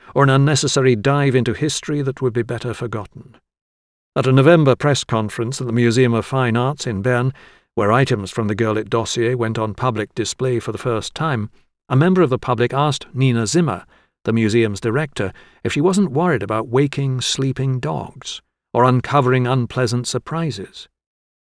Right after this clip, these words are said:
"I'm very happy about every sleeping dog that we can wake," Zimmer replied,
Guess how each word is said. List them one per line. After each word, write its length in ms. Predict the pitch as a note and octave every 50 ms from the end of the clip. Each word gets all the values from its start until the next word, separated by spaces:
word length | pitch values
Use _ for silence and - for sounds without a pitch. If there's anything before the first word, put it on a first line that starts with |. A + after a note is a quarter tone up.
| _ _ _
"I'm 140 | B2+ C#3 C3+
very 220 | C3+ F3+ G#3+ A#3
happy 340 | D#3+ - D3 D#3+ C#3 - A2+
about 240 | G#2+ G#2 B2 A#2+ B2+
every 340 | C3+ C#3+ E3 E3 D3+ C3 A#2
sleeping 640 | - - - - C3 D3 C#3+ C#3+ C#3 C#3 C3 A#2
dog 380 | G2+ C3+ D3 D3 A2+ F2 F#2+ A2+
that 120 | A2+ A2+
we 140 | B2 C3+ C#3
can 220 | - C#3 C3+ C3 A#2+
wake," 420 | C#3+ F3+ F3 - - - - - _ _ _ _ _ _ _ _ -
Zimmer 280 | G#2+ B2 G#2+ G2+ F#2 F2
replied, 600 | F#2+ F#2+ - - G#2+ F#2+ F2+ F2 - - -